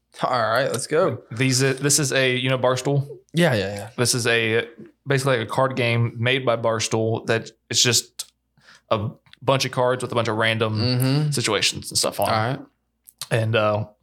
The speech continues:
Speaker 2: I have five random ones.
Speaker 1: Yo, real quick, before we start this, can I ask you something?
Speaker 2: What?
Speaker 1: Would you rather fight one, one horse or a hundred horses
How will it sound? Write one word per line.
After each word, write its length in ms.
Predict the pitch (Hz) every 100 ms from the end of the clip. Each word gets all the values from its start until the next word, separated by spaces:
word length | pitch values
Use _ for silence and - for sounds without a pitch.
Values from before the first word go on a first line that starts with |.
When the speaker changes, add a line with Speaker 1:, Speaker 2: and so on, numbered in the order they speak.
| _ -
Speaker 2:
I 100 | 117
have 120 | 110
five 280 | - 120 117
random 260 | 131 135 143
ones. 180 | 190 226
Speaker 1:
Yo, 100 | - - -
real 140 | 147 151
quick, 400 | 139 110 - - _ -
before 240 | 113 120
we 100 | 120
start 260 | 113 113 107
this, 160 | 104 -
can 120 | 107
I 120 | 101
ask 180 | 107 -
you 80 | 98
something? 400 | 107 107 - -
Speaker 2:
What? 260 | - - - _ _ _ _ _ _ -
Speaker 1:
Would 220 | 123 120
you 300 | 127 156 180
rather 480 | 165 123 104 104 117 - _
fight 580 | - - 117 113 - - _ _ _ _ _ _ _
one, 720 | - 117 123 139 156 170 156 - _ _ _ _ _ _ _ _ _ _ -
one 280 | 123 131 147
horse 680 | 131 110 98 - - - - _ _ _ _ _ _ _ _
or 520 | 117 113 110 107 110 _ _ _ _ _ _ _ _ _ _ 104
a 80 | 110
hundred 480 | 110 160 156 127
horses 800 | 107 104 101 104 110 107 120 -